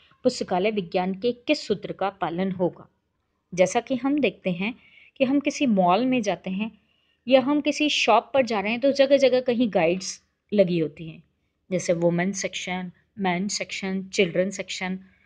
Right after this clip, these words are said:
अगर हमें चिल्ड्रन से रिलेटेड कुछ लेना है तो हम वो गाइड देखकर और अपने आप ही तुरंत चिल्ड्रन सेक्शन जो फर्स्ट, सेकंड, थर्ड जिस फ्लोर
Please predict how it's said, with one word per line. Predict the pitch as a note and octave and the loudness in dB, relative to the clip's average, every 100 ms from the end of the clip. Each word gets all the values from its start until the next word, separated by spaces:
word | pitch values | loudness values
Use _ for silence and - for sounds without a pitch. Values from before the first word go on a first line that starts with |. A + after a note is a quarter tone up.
| _ _ - | _ _ 2
अगर | A3+ C4+ | 6 6
हमें | C4+ C4+ | 4 2
चिल्ड्रन | B3+ A3 A3 B3+ | 2 2 0 -2
से | - B3 | 0 0
रिलेटेड | A#3+ A3+ A#3 A#3 | 2 2 2 0
कुछ | A#3 - | -4 -2
लेना | G#3+ G#3+ | 0 0
है | A3 | -2
तो | A3 | -2
हम | G#3+ A3+ | -4 -2
वो | A3+ | 0
गाइड | G3 F3 F#3 F#3 - | 0 0 0 -6 -2
देखकर | F3+ F#3 A#3+ B3 - | -2 -2 -8 -6 -10
और | - | -6
अपने | B3+ - C#4+ | -6 -4 -4
आप | C#4 A3+ | -4 -4
ही | A3+ | -6
तुरंत | A3 G3 F#3+ G3 - _ - _ - | -4 -2 -2 -4 -12 _ -20 _ -4
चिल्ड्रन | G#3+ F3+ F#3 | -4 -2 -4
सेक्शन | G3 F#3+ - F#3+ F#3+ | -4 -10 -4 -2 -2
जो | F#3 F3+ - - - | -2 -4 -6 -12 -4
फर्स्ट, | F#3+ F#3+ | -4 -6
सेकंड, | - - F#3+ F#3+ | -14 -10 -10 -8
थर्ड | G3+ G3+ | -6 -6
जिस | G3 B3 | -6 -10
फ्लोर | - G3 | -6 -6